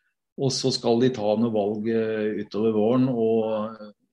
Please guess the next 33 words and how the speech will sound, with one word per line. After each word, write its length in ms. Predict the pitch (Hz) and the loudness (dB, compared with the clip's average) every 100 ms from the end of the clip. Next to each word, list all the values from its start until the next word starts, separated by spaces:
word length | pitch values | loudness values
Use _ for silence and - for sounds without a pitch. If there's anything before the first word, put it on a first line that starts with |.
| - | -8
og 180 | 104 | -8
fram 240 | - 101 101 | -6 -6 -2
mot, 240 | 107 107 - | -2 -4 -4
eh, 160 | 110 | -2
juni, 320 | 101 92 113 | 0 2 2
eh, 840 | 135 139 117 110 110 107 107 107 104 101 - _ _ _ _ _ _ - | 2 0 -8 -10 -8 -6 -6 -6 -8 -10 -14 _ _ _ _ _ _ -6
og 160 | 120 | -4
se 140 | 113 107 | -2 -4
på 140 | 117 | -2
hvilken 400 | 107 101 92 107 | 0 0 -2 -4
klasse 240 | 110 101 101 | -4 -4 -4
han 200 | 98 104 | -2 0
lander 280 | 104 92 87 | 0 -2 -4
på. 220 | 147 143 123 | -4 -2 -4
Det, 100 | 120 113 107 107 104 104 101 107 - _ 107 | -4 -2 -4 -6 -10 -14 -18 -20 -20 _ -8
det 80 | 113 | -4
er 120 | 92 | -2
vel 120 | 104 101 | -2 -2
egentlig 320 | 90 92 - | -6 -8 -6
opp 160 | 82 - | -6 -6
til, 220 | 101 98 | -6 -4
eh, 380 | 101 98 98 95 87 | -4 -6 -6 -8 -6
Anton 320 | 92 90 90 98 | -6 -4 -6 -6
og 120 | 101 | -4
Herman 460 | 98 90 107 107 104 | -2 -2 0 2 2
og 420 | 107 101 101 104 101 | 2 -2 -4 -4 -2
Line 600 | 107 107 107 110 95 82 | 0 0 0 -2 -4 -6
å 80 | 110 | -6
finne 300 | 107 92 95 90 | -4 -6 -8 -10
ut 260 | 104 _ | -12 _
hvilken 380 | 104 98 87 92 | -4 -4 -6 -6
kabal 380 | 104 95 90 87 | -4 -2 -2 -2
de, 120 | 92 | -2